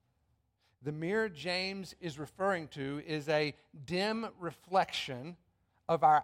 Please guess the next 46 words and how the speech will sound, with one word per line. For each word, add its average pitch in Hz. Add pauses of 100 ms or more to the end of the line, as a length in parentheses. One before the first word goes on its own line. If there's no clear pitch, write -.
(140)
outward 175
appearance. 120
James 175
describes 185
it 160
as 160
our 151 (220)
natural 165
face. 127
It's 147
who 208
we 196
are 180
in 180
that 143
moment. 117 (1040)
Now, 120
how 151
many 180
of 147
you 147
have 139 (580)
teenagers 110
in 107
your 90
home? 85 (1800)
Okay, 110
if 113
you 175
do, 214
you 175
know 143
that 131
they 139
like 127
to 123
spend 120
a 113
lot 110
of 113
time 104
in 104
front 101
of 101
the 110
mirror, 120